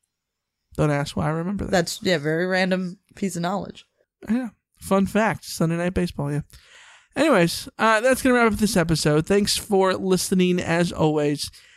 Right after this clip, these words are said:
Speaker 1: Again, Patreon is where you can go for all of our bonus content. Alicia's practice card cast. Listen to her breakdown of every single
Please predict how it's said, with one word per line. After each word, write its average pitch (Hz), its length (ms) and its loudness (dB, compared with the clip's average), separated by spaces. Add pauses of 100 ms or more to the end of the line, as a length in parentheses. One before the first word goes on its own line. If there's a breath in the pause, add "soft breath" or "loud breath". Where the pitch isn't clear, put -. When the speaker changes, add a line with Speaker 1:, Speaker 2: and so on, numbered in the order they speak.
(160 soft breath)
Speaker 1:
Again, 214 440 2 (440)
Patreon 247 500 2
is 208 80 4
where 220 100 4
you 214 60 2
can 208 120 0
go 196 200 2
for 185 160 2
all 185 120 4
of 180 60 4
our 170 120 4
bonus 170 340 2
content. 160 580 2 (360 soft breath)
Alicia's 180 800 2 (400)
practice 196 480 0
card 170 260 0
cast. 160 320 2
Listen 175 240 0
to 170 100 0
her 160 140 0
breakdown 151 600 0 (340 soft breath)
of 151 240 2
every 180 680 0
single 160 680 0